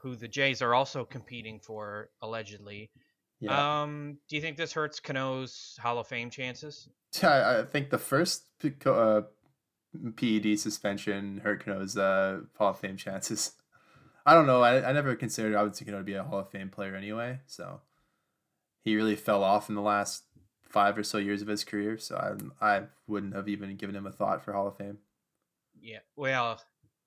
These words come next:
Speaker 1: <laughs> it's unfortunate, uh, that this stuff happens in twenty twenty, but, uh, you know what? Uh, you do the crime, you pay the time. Is that what the phrase is? I mean, he's,
Speaker 2: Sure is.
Speaker 1: he's gotta sit out the whole season now.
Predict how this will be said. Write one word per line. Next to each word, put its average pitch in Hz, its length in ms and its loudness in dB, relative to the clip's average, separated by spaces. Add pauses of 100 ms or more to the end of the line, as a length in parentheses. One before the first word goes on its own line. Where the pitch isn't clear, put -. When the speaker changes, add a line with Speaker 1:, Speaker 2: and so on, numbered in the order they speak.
(580)
Speaker 1:
<laughs> - 640 -12
it's 151 200 -4
unfortunate, 175 880 -4
uh, 135 200 -6
that 123 200 -14
this 143 160 -8
stuff - 220 -12
happens 127 540 -10
in 120 220 -14
twenty 117 380 -14
twenty, 113 560 -14
but, 110 280 -12 (140)
uh, 107 220 -14
you 110 180 -16
know 113 160 -10
what? 113 260 -12 (800)
Uh, 104 220 -16
you 107 160 -16
do 123 180 -12
the 123 100 -16
crime, 131 460 -6
you 120 260 -12
pay 131 340 -12
the 117 120 -16 (220)
time. 123 520 -8
Is 117 120 -14
that 147 220 -6
what 156 100 -10
the - 160 -20
phrase 143 360 -10
is? 135 460 -14
I 127 60 -12
mean, 131 220 -2
he's, 120 80 -6
Speaker 2:
Sure 107 220 -2 (100)
is. - 280 -8
Speaker 1:
he's 107 200 -18
gotta 117 240 -6
sit - 200 -10
out 120 200 -4
the 107 80 -16
whole 120 200 -8
season 113 460 -14
now. 107 320 -12